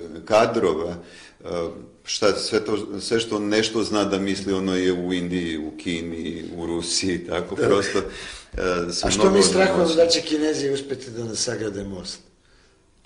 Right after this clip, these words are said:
Speaker 1: Pa mislim da je to pitanje nekog, e, možda javašluka. Ako, ako negde ima javašluk, onda tamo ne može da se ništa izgradi.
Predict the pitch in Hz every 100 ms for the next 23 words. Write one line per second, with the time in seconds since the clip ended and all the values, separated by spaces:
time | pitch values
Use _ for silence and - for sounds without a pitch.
0 | _ _ _ _ _ - 101 113 127 120
1 | 113 135 131 127 139 131 123 117 117 120
2 | 104 107 110 107 104 107 101 95 95 104
3 | 101 110 113 110 107 104 104 104 123 104
4 | - 71 73 92 80 87 85 87 95 101
5 | 101 104 107 98 98 101 - 104 101 101
6 | 95 98 95 90 87 - - 95 - 117
7 | 98 110 107 113 95 95 - 110 104 -
8 | 85 76 90 80